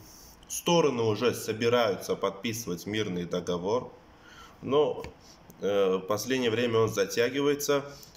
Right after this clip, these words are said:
В смысле, подписание этого договора затягивается, потому что есть третья сторона, которым в крайней степени невыгодно,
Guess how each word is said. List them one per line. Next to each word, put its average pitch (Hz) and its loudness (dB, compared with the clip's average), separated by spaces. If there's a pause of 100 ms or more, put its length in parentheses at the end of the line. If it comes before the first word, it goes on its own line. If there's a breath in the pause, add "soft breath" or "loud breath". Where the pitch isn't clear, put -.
(240 loud breath)
В - -20
смысле, 123 -2
подписание 117 0
этого 107 -2
договора 104 2
затягивается, 92 -2
потому 127 0
что 165 0
есть 147 0
третья 113 0
сторона, 101 0
которым 123 -2
в 117 -12
крайней 131 0
степени 117 -4
невыгодно, 98 -2